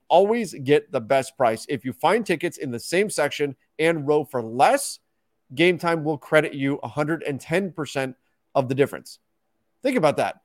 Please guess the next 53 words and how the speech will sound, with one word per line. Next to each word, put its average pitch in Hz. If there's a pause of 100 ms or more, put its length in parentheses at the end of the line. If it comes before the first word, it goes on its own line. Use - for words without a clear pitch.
(180)
That's 262
how 254
confident 175
Game 160
Time 156
is 135
that 131
you're 147
getting 165
the 131
best 151
deal. 143
They're 143
gonna 180
give 180
you 175
a 143
hundred 185
and 139
ten 262
percent 131 (540)
of 143
the 143
difference 135 (300)
if 160
they 151
are 143
not 143 (140)
the 127
highest 131
price. 107
So 123 (180)
you 151
can 151
buy 160
with 180
confidence 160
that 151
you're 151
getting 139
a 143
great 120 (200)
deal, 151
which 117
I 123
love. 156 (200)
And 127
again, 123
that 123
is 123
my 131
biggest 135
stress -